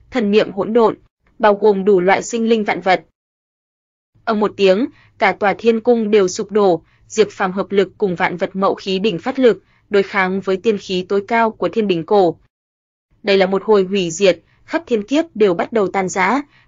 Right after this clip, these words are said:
như là đại kiếp nạn thời tiền sử, quét ngang khắp tinh vực, hủy diệt hết thảy sinh linh. Ngoại giới, chư hùng đều hoảng sợ, tất cả vội thối lui, kinh sợ nhìn cảnh tượng này,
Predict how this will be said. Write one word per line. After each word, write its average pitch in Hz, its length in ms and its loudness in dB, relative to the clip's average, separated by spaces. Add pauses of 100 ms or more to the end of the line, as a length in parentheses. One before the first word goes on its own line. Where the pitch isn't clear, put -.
như 247 120 0
là 226 120 4
đại 175 180 0
kiếp 277 200 -6
nạn 254 240 -2
thời 202 160 -4
tiền 180 220 -4
sử, 180 380 -2 (260)
quét 240 200 -4
ngang 214 240 -2
khắp 302 240 -8
tinh 214 160 -4
vực, 202 260 0 (280)
hủy 196 200 -2
diệt 185 220 -4
hết 277 220 -2
thảy 208 180 -4
sinh 202 260 -6
linh. 220 220 4 (880)
Ngoại 214 200 0
giới, 202 400 0 (240)
chư 254 180 -4
hùng 196 340 0
đều 202 140 2
hoảng 175 200 -4
sợ, 202 320 -4 (340)
tất 320 160 -8
cả 185 160 0
vội 180 260 -2
thối 202 160 0
lui, 240 340 4 (280)
kinh 220 160 -2
sợ 247 200 -2
nhìn 202 320 -2
cảnh 170 220 -4
tượng 202 180 -4
này, 196 280 0